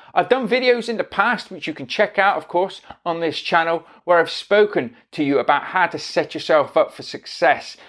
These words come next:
how to start deal sourcing. But at the end of the day, the knowledge and learning doesn't stop then as well. What you have to remember is you need to know what you're doing, but you need to know what the property market in your area or the areas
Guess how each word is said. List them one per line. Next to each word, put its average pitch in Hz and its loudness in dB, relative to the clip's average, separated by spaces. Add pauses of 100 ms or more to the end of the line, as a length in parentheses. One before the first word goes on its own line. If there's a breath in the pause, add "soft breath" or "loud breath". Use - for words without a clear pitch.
how 170 2
to 147 -2
start 147 -2
deal 151 0
sourcing. 113 -2 (260 loud breath)
But 165 2
at 196 -2
the 202 2
end 247 -2
of 240 -6
the 214 2
day, 170 2 (220 soft breath)
the 165 -2
knowledge 220 0 (160 soft breath)
and 156 0
learning 175 0 (100)
doesn't 165 0
stop - 2
then 139 0
as 120 -6
well. 123 0
What 214 2
you 214 -2
have 220 -2
to 214 -2
remember 190 0
is - -4 (180 soft breath)
you 165 -2
need 185 -2
to 208 -4
know 196 0
what 190 -2
you're 175 0
doing, 202 2
but - -6
you 196 -4
need 196 -6
to 202 -10
know 170 0
what 160 0
the 156 -10
property - -2
market 147 -2 (260 soft breath)
in 208 -2
your 214 2
area 202 2 (200 soft breath)
or 175 4
the 165 -2
areas 214 2